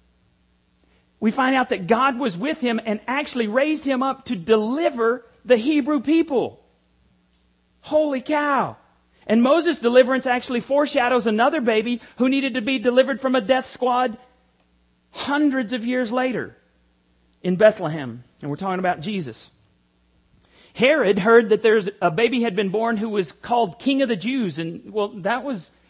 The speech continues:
Herod's job. Herod's ego was so big and he was so insecure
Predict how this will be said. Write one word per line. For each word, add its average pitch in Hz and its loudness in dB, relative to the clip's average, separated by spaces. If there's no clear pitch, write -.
Herod's 226 0
job. 147 0
Herod's 262 0
ego 277 4
was 233 2
so 247 2
big 190 -2
and 196 2
he 262 2
was 196 2
so 277 6
insecure 254 -2